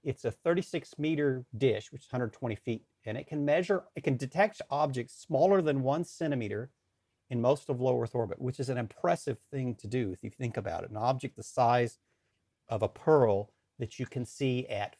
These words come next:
five hundred or a thousand miles distance. Um, we, again, we, we obs-, it, it energies, radar energy is reflected off the object, and we can sort of, we can measure the speed relative to the beam. And from that, we can estimate an approximate orbit.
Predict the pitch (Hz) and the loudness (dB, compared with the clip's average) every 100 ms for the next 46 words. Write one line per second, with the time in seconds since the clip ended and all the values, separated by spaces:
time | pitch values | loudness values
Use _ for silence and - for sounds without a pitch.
0 | - 123 131 135 131 120 113 101 98 - | 0 2 2 -2 -4 -4 -4 -6 -6 -2
1 | 110 113 120 107 110 101 101 98 - - | 0 0 -2 -8 -6 -4 -2 -4 -6 -8
2 | 107 - - _ _ _ _ _ _ _ | -8 -8 -18 _ _ _ _ _ _ _
3 | _ - 113 107 107 _ _ _ 127 143 | _ -2 0 0 -4 _ _ _ 0 0
4 | - 135 127 165 117 120 117 - 120 117 | 0 0 2 2 2 -2 -2 -4 -4 -4
5 | - 113 113 - 135 - 131 113 _ _ | -6 -8 -8 -8 -10 -8 -8 -8 _ _
6 | - 143 175 170 170 - - 127 170 165 | -2 2 2 2 0 -2 -2 4 6 8
7 | 165 151 139 - - - 127 143 127 - | 6 2 -4 -8 -6 0 0 4 2 2
8 | - - 98 101 113 - 110 117 110 - | -2 -2 -2 -2 -8 -10 -10 -10 -10 -8
9 | 135 117 - _ - 120 117 120 160 147 | -4 -4 -6 _ -6 -4 0 4 4 4
10 | 120 120 - - 175 160 120 127 135 139 | -2 -4 -10 -2 0 2 2 2 0 -10
11 | - 127 117 104 95 - _ _ - - | -10 -8 -6 -6 -8 -12 _ _ -18 -4
12 | 151 180 185 156 143 143 - 135 123 120 | 2 2 2 0 2 0 0 -4 -2 -4
13 | - 120 113 - 117 113 110 90 | 0 2 2 -2 0 4 2 0